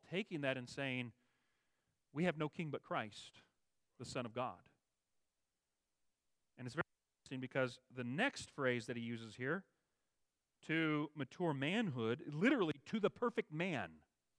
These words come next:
This was another political term. You see, the king,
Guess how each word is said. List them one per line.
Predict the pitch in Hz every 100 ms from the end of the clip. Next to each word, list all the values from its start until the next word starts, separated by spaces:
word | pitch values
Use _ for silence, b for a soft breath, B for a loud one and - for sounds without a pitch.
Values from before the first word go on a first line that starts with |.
| _ _ _ _ _ _ _ _
This | 120 -
was | 123
another | 117 180
political | - 117 101 95 92
term. | - 78 _ _ _ _ _ _ _ _ _ _ _ _ _
You | 131
see, | 180
the | 135
king, | - 233 196 107